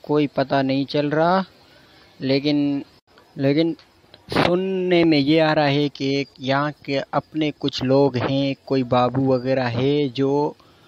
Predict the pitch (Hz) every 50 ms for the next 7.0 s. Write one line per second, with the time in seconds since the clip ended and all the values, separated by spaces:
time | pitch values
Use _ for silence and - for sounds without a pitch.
0 | _ _ _ _ _ _ 123 131 143 139 123 117 143 147 151 151 151 - - 139
1 | 135 131 131 135 135 135 135 131 131 127 127 127 131 131 127 - - 139 135 139
2 | 131 - 143 151 147 143 143 143 - 147 139 131 120 120 131 143 147 147 147 143
3 | 139 139 135 135 143 143 143 139 135 - - 139 139 - - 143 139 139 - -
4 | 147 131 123 131 135 139 131 - - 139 131 123 - _ _ _ _ _ - -
5 | 143 143 147 139 139 147 139 135 135 143 143 143 139 139 139 135 135 131 - 131
6 | 123 120 127 139 143 143 - - 139 135 135 139 139 135 131 135 135 135 139 135